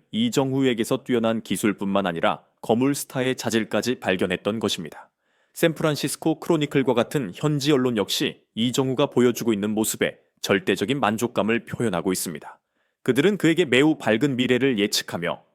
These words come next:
그가 샌프란시스코가 도쿄 더블유유비씨에서, 에서 보았고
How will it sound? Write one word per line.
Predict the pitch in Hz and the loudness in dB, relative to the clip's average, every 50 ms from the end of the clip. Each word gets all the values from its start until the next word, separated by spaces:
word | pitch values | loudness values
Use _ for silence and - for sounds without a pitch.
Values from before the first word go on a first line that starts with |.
| _ _ _ _ _ _ | _ _ _ _ _ _
그가 | - 135 113 127 123 | -4 2 4 4 4
샌프란시스코가 | 120 - 160 147 147 - - 139 131 117 - 127 - - - 120 104 135 139 101 - - - | 4 2 -2 -2 0 0 0 0 0 0 -2 -4 -4 -2 -4 -2 0 0 -2 -2 -4 -2 -2
도쿄 | 123 123 - - - 143 139 135 - - | -2 -2 -2 -2 0 0 0 0 0 -2
더블유유비씨에서, | - 135 139 139 139 127 131 127 107 - 101 95 - - 87 80 - - - _ _ _ _ _ _ _ _ _ _ _ - | 0 0 2 2 2 2 2 0 2 0 -2 -2 0 -2 -2 -2 -2 -10 -16 _ _ _ _ _ _ _ _ _ _ _ -4
에서 | 101 95 - 107 - | -2 0 0 -2 0
보았고 | - 123 113 107 - - 139 110 82 - _ _ | 2 2 2 2 2 0 0 0 0 -2 _ _